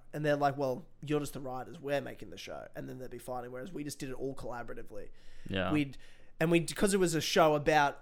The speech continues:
Speaker 1: a nightlife at a university, we would just be at uni at night filming it,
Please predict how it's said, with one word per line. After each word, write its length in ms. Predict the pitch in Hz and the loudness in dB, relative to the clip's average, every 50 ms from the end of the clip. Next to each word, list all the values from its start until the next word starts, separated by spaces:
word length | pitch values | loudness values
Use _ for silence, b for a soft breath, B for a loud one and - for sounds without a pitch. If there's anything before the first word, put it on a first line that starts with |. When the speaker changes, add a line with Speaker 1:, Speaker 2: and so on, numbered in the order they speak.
| - | 0
Speaker 1:
a 80 | 156 151 | 0 0
nightlife 560 | 151 147 143 143 143 131 139 139 143 139 - | 2 4 4 2 2 2 4 4 4 4 2
at 60 | 143 | -2
a 40 | 135 | -4
university, 680 | 131 139 131 127 123 123 131 143 147 143 - 135 127 123 | -4 -2 -4 -4 -4 -2 -2 -2 -2 -2 -4 -6 -8 -4
we 160 | 127 143 147 | -2 0 2
would 140 | 147 156 147 | 2 2 2
just 260 | 139 160 156 - - | 2 0 -2 -2 0
be 300 | - 160 147 143 143 - - | 2 2 2 2 0 2 4
at 220 | 151 151 151 151 | 4 4 4 4
uni 460 | 151 139 143 151 151 143 139 131 131 120 - - | 0 -4 -2 -2 0 -2 -2 -4 -6 -8 -4 0
at 220 | 147 147 147 147 | 0 0 0 -2
night 560 | 147 139 139 139 143 147 131 113 117 120 113 - b b b b b b | -4 -4 -2 0 0 0 0 -2 -6 -8 -8 -8 b b b b b b
filming 640 | - - - - - 156 160 160 156 147 131 117 | -10 -10 -10 -4 0 0 2 2 2 0 -2 -4
it, 180 | 117 117 - - | -6 -10 -12 -12